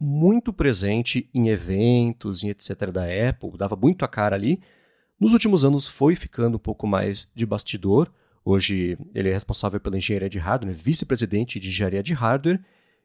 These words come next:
e de acordo com o Gurman, ele falou pros chegados dele lá na Apple que ele tá próximo de anunciar a aposentadoria dele. Eu sempre vejo diferente a aposentadoria de, "Ah, fulano saiu, fulana foi pra empresa tal", porque eu acho que independente se a Apple podia tá, né,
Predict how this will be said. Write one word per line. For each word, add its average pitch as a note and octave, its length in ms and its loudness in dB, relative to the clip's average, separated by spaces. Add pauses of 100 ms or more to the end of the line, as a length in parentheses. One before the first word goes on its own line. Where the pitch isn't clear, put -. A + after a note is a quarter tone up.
e E3+ 240 4
de F3+ 160 -6
acordo B2 260 0
com D3+ 100 0
o - 20 2
Gurman, B2+ 380 4
ele C3+ 100 -4
falou G#2+ 280 2
pros - 200 -6
chegados G#2 480 2
dele G2 160 -2
lá G2 80 -6
na B2 140 0 (120)
Apple D#3 220 -4
que - 80 -16
ele E3+ 80 -4
tá F#3+ 120 -4
próximo C#3 720 2 (420)
de F#2+ 160 2
anunciar G#2+ 760 2
a B2+ 80 -2
aposentadoria C3+ 760 0
dele. B2+ 400 -6 (600)
Eu D3+ 80 2
sempre C#4 260 2
vejo D3+ 240 -2
diferente G#2+ 480 -2
a - 20 -6
aposentadoria B2+ 640 0
de, G#3+ 240 -6
"Ah, D4 180 -8
fulano C#3+ 260 -4
saiu, F3+ 520 0
fulana B2 360 2
foi A#2 220 -4
pra A2+ 80 -8
empresa F#2+ 240 -8
tal", D3 260 2
porque G#3 600 -2 (580)
eu G2+ 100 4
acho G#2+ 140 4
que - 80 0
independente B2 460 4
se A2+ 100 0
a A#2 40 2
Apple - 120 2
podia C3 200 2
tá, G#2 320 0
né, F#2+ 180 -6